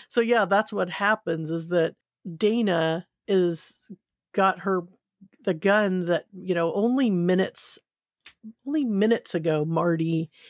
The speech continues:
handed to her. She was running around with this trowel that had been tur-, used as a weapon, and then Marty gave her this gun. So now, you know, who knew that Mar-,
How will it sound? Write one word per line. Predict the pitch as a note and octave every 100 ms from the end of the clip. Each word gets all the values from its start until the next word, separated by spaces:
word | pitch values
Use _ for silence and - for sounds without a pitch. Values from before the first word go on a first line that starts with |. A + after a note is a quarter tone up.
| _
handed | - F#3 F3+ D#3+ - -
to | - C#3
her. | - -
She | - - F3
was | F#3+ G3+ F3+ -
running | F3+ E3 D#3
around | D#3 D#3
with | D3
this | D#3 C3 - - - - - - - _
trowel | - - F3+ F3 E3+ D#3+ D3+ D#3+
that | E3
had | D#3+ D#3
been | D#3 D3+
tur-, | - E3+ -
used | F3+ F3+ E3+ D#3
as | D#3+ D#3
a | D#3
weapon, | D#3 - D3+ D3+ D#3
and | E3 D#3
then | D#3
Marty | D#3 E3 E3+ E3+ D#3
gave | D3 D3+
her | D#3 D3+
this | D#3 C3+ -
gun. | - E3 D#3+ C#3+ D3
So | C#3+ D#3
now, | D#3 D#3 D#3 D3+ D3
you | E3
know, | D3+ C#3+
who | E3 D#3
knew | D#3 D#3 D3
that | D3+
Mar-, | D#3+